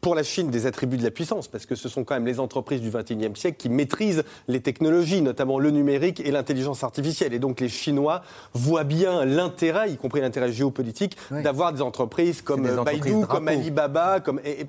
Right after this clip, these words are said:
Speaker 1: oui, ce sont vraiment elles qui maîtrisent les données, euh, l'intelligence artificielle, et cetera. Donc c'est, c'est très important d'avoir ces grosses entreprises. Et en même temps, bah, les Chinois voient bien les, les problèmes de, de régulation. Alors eux <clears throat> sont très inquiets des problèmes, en effet, de,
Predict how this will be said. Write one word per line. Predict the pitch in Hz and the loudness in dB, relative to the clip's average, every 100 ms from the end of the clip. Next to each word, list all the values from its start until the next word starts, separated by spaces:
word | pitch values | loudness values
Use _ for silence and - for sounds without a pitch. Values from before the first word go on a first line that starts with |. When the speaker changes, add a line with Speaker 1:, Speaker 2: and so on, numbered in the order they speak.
| - | 0
Speaker 1:
oui, | 247 190 | 0 0
ce | - 185 | -4 -2
sont | 175 | 0
vraiment | 165 185 202 | 0 0 0
elles | 247 165 | 0 0
qui | 156 | 0
maîtrisent | 151 - 180 143 - - 143 | 0 0 -2 -2 -10 -4 2
les | 156 | 2
données, | 180 160 156 190 226 226 202 | 4 4 4 4 4 2 4
euh, | 147 156 156 - - | 4 2 -2 -6 -2
l'intelligence | 156 156 156 151 156 | 0 0 0 -2 -2
artificielle, | 135 156 175 170 | -6 -2 -2 -2
et | |
cetera. | - 147 113 | -2 -2 0
Donc | 123 131 | 0 -2
c'est, | - 127 | -2 -2
c'est | - 131 - | -2 -4 -2
très | - 156 | -2 0
important | 139 143 - 151 | -2 -2 -2 -2
d'avoir | 123 120 | 0 -2
ces | - | -2
grosses | 120 139 123 | -2 -2 -2
entreprises. | 117 127 233 220 - - | -4 -2 -2 -2 -8 -4
Et | 160 175 | 0 2
en | |
même | 165 156 | 2 0
temps, | 160 254 | 0 0
bah, | 143 | 0
les | 123 | -2
Chinois | 127 - 147 190 214 - - | -2 0 2 2 -2 -8 -6
voient | 127 156 156 | 0 2 2
bien | 147 220 | 2 2
les, | 160 113 | 2 0
les | 120 | -2
problèmes | - 139 135 135 | -4 -4 -2 0
de, | 120 127 | 0 -2
de | 123 | -2
régulation. | 127 127 131 127 - 196 233 240 - - | -2 0 0 -2 0 0 0 -4 -8 -2
Alors | 151 160 175 | 0 0 2
eux | 208 214 - - | 2 2 -2 -4
<clears throat> | 170 | -2
sont | - 160 | 0 -2
très | 208 170 | 0 0
inquiets | 175 - 175 160 - - | -2 0 0 0 -8 -4
des | 127 | 0
problèmes, | 147 165 151 156 160 | 0 0 0 0 0
en | 165 | -2
effet, | 156 180 | -2 -2
de, | 147 113 | 0 0